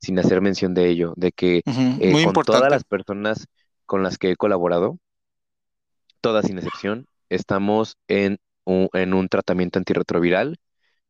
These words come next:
Speaker 1: o estamos, eh, eh, en prep. Y de hecho, déjenme les comento que incluso las personas con las que yo genero contenido, tengo incluso hasta más confianza tener relaciones sexuales con esas personas porque creo que nos cuidamos más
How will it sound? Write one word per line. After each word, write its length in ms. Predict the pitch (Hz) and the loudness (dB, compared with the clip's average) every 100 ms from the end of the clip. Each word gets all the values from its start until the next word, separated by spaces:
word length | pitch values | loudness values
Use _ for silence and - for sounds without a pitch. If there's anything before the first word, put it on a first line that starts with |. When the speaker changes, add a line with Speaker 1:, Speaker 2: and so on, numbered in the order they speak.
| _ | _
Speaker 1:
o 200 | 92 90 | 2 2
estamos, 600 | 90 - 92 92 92 - | 2 0 -2 0 -2 -2
eh, 220 | 92 90 - | -4 -2 -2
eh, 140 | 87 - | -2 -2
en 220 | 85 82 | -4 -4
prep. 180 | - - - | -6 -8 -8
Y 120 | 104 101 | -2 0
de 80 | |
hecho, 280 | 104 - 110 | 0 0 -2
déjenme 340 | 101 101 98 92 | -2 -4 -4 -6
les 120 | 87 | -6
comento 380 | 95 92 92 101 | -6 -6 -4 -8
que 120 | 95 | -10
incluso 360 | 87 101 92 95 | -8 -4 -2 -2
las 140 | 85 | -2
personas 400 | 90 85 90 85 - _ _ _ | -4 -2 -2 -4 -8 _ _ _
con 160 | - 92 | -2 0
las 140 | 92 | 2
que 100 | 101 | 2
yo 100 | 95 | 2
genero 260 | 107 101 101 | 2 0 0
contenido, 340 | 95 90 95 | -2 -2 0
tengo 200 | 92 101 | 0 2
incluso 320 | 98 104 92 95 | 2 0 0 -2
hasta 160 | 90 | -2
más 280 | 90 110 - | 0 0 -2
confianza 600 | 120 113 110 107 107 107 - _ _ _ - | -4 -4 -4 -2 -2 -2 -6 _ _ _ -2
tener 220 | 98 98 | 0 2
relaciones 440 | 98 92 101 95 | 2 0 0 -2
sexuales 340 | 101 - 92 90 | -2 -2 -2 -2
con 200 | - 92 | -2 0
esas 180 | 92 80 | 0 -2
personas 480 | - - 92 95 | -4 -4 -2 -2
porque 280 | - 92 85 | -2 -6 -4
creo 160 | - 92 | -2 -2
que 120 | - | 0
nos 140 | 101 - | -2 0
cuidamos 420 | 90 87 87 85 | 2 2 0 -2
más 400 | 92 104 - | -2 -2 -6